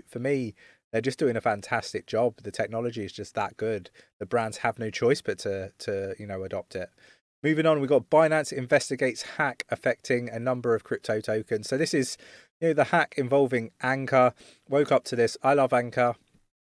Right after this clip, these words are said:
You know, and, uh, you know, it's one of those projects that I think will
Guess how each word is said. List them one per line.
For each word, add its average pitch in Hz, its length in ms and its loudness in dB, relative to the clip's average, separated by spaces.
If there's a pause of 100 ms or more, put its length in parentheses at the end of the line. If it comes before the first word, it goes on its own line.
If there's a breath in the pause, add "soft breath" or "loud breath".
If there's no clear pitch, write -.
(140)
You 113 80 -8
know, 110 220 0
and, 110 260 -4
uh, 110 420 0
you 117 120 -10
know, 110 80 -6
it's 110 280 -8
one 123 140 -2
of 117 80 -6
those 117 180 -2
projects 120 420 -2
that 117 160 0 (380 loud breath)
I 107 60 -2
think 127 180 -2
will 123 220 0